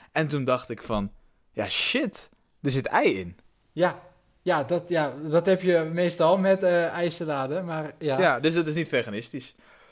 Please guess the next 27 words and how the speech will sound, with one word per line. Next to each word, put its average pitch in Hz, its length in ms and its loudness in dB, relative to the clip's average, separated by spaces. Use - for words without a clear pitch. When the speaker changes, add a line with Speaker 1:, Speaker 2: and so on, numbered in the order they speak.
Speaker 1:
Oké, 143 160 0
Jeffrey, 135 400 2
we 123 120 0
gaan, 127 320 0
we 117 120 0
gaan 107 260 0
door. 95 320 0
Speaker 2:
Ja, - 240 0
Speaker 1:
Vraag 107 240 -2
Speaker 2:
zeker. 147 160 0
Speaker 1:
twee. 175 120 6
Speaker 2:
Volgende 143 280 -2
vraag, 113 260 -6
de 123 120 -12
volgende 143 300 -4
ronde. 117 300 -6
Ja. 131 200 -4
Speaker 1:
Jeffrey 151 260 0
Kuiken, 156 320 4
is 160 120 0
de 131 100 2
croissant, 170 560 2
is 131 140 -4
dat 143 280 2
veganistisch 165 600 2
of 160 80 -2
niet? 147 300 -4